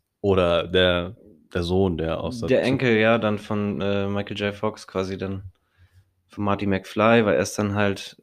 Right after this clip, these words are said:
Speaker 2: mit seiner Freundin erwachsen geworden, älter geworden. So, und dann haben die Kinder gekriegt und da bin ich dann entstanden und hab dann gleich zur Geburt die Nike Air Mac bekommen.
Speaker 1: Aber der
Speaker 2: Den Jeep und
Speaker 1: aber der Doc hat doch auch Kinder bekommen.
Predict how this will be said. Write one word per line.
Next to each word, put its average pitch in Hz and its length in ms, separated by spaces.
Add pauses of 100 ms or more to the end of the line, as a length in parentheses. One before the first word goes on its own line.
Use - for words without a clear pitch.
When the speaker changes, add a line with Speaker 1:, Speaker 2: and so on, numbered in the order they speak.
Speaker 2:
mit 98 260
seiner 98 340
Freundin 110 580 (640)
erwachsen 110 460
geworden, 117 520
älter 113 300
geworden. 120 680 (1120)
So, 110 320
und 101 120
dann 101 160
haben 107 100
die 101 140
Kinder 127 320
gekriegt 135 500
und 95 140
da 104 140
bin 101 180
ich - 140
dann 117 180
entstanden 120 560
und 104 140
hab 104 120
dann 101 140
gleich 98 420 (140)
zur 104 160
Geburt 101 340
die 104 80
Nike 98 260
Air 104 120
Mac 123 200
bekommen. 139 400 (460)
Speaker 1:
Aber 101 240
der 101 420
Speaker 2:
Den 98 80
Jeep 131 240
und - 460 (460)
Speaker 1:
aber 107 200
der 101 580
Doc 117 320
hat 110 120
doch - 80
auch - 240
Kinder - 280
bekommen. - 420